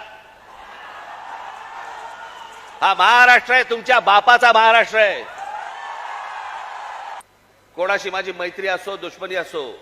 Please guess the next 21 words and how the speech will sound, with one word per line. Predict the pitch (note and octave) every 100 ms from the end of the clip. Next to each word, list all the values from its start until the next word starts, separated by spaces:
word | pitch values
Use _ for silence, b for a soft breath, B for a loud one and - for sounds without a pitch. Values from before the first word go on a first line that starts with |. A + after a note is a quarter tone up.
| _ _ _ _ _ D3+
काहीही | D#3 F#3 G#3
असो, | G#3 F#3 G3 D3 - - _ _ _ _ _ _ _ _ _ _ _ _ _ -
एक | D3 G3+ D#3+
गोष्ट | E3+ F3+ G3+
निश्चित | F3+ E3+ G3+
सांगतो, | F#3+ - D#3+ D3 - - _ _ _ _ _ _ _ _ _ _ _ _ _ _ _
महाराष्ट्राच्या | A2 D#3+ F#3+ F#3+ - F#3+ F#3
बाबतीत, | F3 E3+ G3 G#3
मराठी | D#3 D#3 E3+ E3
माणसाच्या | C#3+ D3+ D#3 F3+ F#3
बाबतीत | F3 E3+ - F#3+
आणि | F3
मराठी | D#3+ D#3 D#3+ D3+
भाषेच्या | B2 C#3 E3+ E3+ D#3+
बाबतीत | D3+ - F3 E3+
राज | B2 C#3+ D#3+ D3
ठाकरे | D#3+ D3+ E3+
कोणाशी | - D#3+ D#3 D#3+ D#3 E3 E3 E3
तडजोड | D3+ D3 D#3+ D#3
करणार | D#3 D3 D#3 D3+
नाही. | B2 C3+ D#3